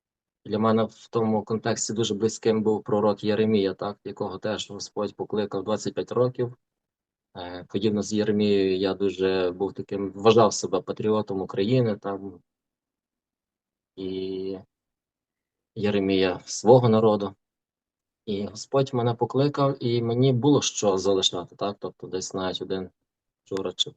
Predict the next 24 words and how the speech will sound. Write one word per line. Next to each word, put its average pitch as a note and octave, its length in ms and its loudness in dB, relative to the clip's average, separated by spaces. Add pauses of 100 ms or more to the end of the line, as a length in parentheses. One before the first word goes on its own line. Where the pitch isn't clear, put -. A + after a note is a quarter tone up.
(100)
два G2 220 -8
дні F#2+ 140 -6
тому F2 280 -6
чув F#2 240 -4
одного F2 280 -6
такого F#2 320 -10
нашого F2+ 380 -10
відомого F2+ 480 -8 (680)
медійного F2+ 680 -6
священника F2+ 720 -8
проповідь, G2+ 480 -4
який F#2 220 -10
в F#2 80 -14
тому, F2+ 420 -8 (280)
ну, - 180 -16 (120)
в - 40 -20
цьому F#2 300 -6
уривку F#2+ 300 -4
говорив, F#2 420 -4
що - 200 -12
це - 200 -6
є F2+ 140 -2 (140)
пік, B2+ 400 0 (720)
е, F2+ 200 -18